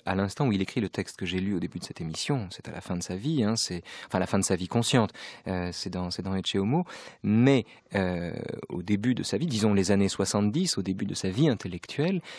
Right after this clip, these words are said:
Nietzsche est profondément, euh, intimement, profondément wagnérien. Et il faut, euh, dans le, dans l'histoire de sa vie, euh, en venir, euh, à cette, cet amour de jeunesse, euh, et au dépit qu'il a,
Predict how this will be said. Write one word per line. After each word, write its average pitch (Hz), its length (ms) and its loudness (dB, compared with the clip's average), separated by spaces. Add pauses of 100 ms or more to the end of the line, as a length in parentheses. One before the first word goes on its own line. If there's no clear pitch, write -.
(140)
Nietzsche 123 400 4
est 113 260 6 (200)
profondément, 107 1080 4 (340)
euh, 95 100 2 (120)
intimement, 123 760 6
profondément 117 800 2 (340)
wagnérien. 107 680 6
Et 151 100 10
il 151 260 8
faut, 196 360 4 (260)
euh, 107 260 4
dans 123 260 6
le, 101 280 6
dans 107 140 6
l'histoire 120 400 4
de 107 80 4
sa 104 200 2
vie, 135 300 -2 (320)
euh, 95 420 2
en 107 160 4
venir, 110 680 2 (100)
euh, 90 340 0 (120)
à 90 160 0
cette, - 440 -4 (360)
cet - 240 -2
amour 104 400 6
de 87 160 -2
jeunesse, 98 580 2 (340)
euh, 87 380 0
et 95 140 2
au 92 100 4
dépit 90 400 -2
qu'il 87 220 -6
a, 85 240 -4